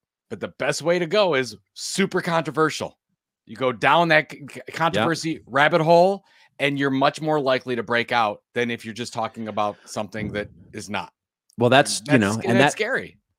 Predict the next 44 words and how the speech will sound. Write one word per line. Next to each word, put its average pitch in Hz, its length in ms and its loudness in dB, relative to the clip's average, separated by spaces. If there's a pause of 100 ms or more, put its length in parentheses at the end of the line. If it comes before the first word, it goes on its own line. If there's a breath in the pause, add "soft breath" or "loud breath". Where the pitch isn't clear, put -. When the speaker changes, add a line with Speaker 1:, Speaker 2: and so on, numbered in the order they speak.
Speaker 2:
Eh, 131 80 0
right. 185 340 6
And 117 160 4
that's 147 140 4
Section 151 360 0
two 147 200 -4
thirty, 110 320 0
right? 95 240 -2
That's 110 200 -2
the 120 120 -6
Section 127 340 -4
two, 110 160 -8
for 113 160 -6
here 123 220 2
in 107 80 0
the 95 80 0
U 101 200 2
S 117 220 0
anyway, 85 320 -4
that's 95 180 -6
Section 110 360 -6
two 120 180 -8
thirty, 92 380 -8
the 87 240 -8
social 104 340 -4
media 101 380 0
immunity 98 480 -4
law, 80 240 -6
where 90 160 -8
basically 104 720 -6 (320 loud breath)
on 98 120 -8
s-, - 240 -10
on 101 160 -2
a 95 120 0
social 127 420 0
media 113 420 -6
platform, 98 760 -8 (120)
and 90 120 -10
that 98 140 0
includes 110 460 -4
podcasting, 98 600 -4
by 82 120 -6
the 78 80 -8
way, 82 220 -8